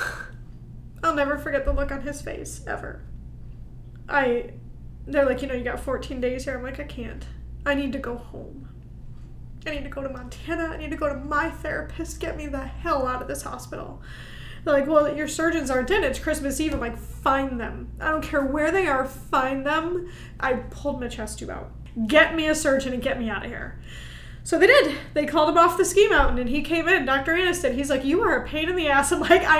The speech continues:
am, but I need out. Like, I am losing it.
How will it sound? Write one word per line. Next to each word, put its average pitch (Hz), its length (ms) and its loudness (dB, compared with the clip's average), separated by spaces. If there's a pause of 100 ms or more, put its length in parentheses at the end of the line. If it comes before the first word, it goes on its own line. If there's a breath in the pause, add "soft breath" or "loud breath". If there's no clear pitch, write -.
am, 349 180 4
but 294 120 0
I 294 140 4
need 285 180 0
out. - 400 -2 (460 loud breath)
Like, 254 180 2
I 277 220 4
am 262 240 2 (520 loud breath)
losing 311 540 8
it. - 240 -6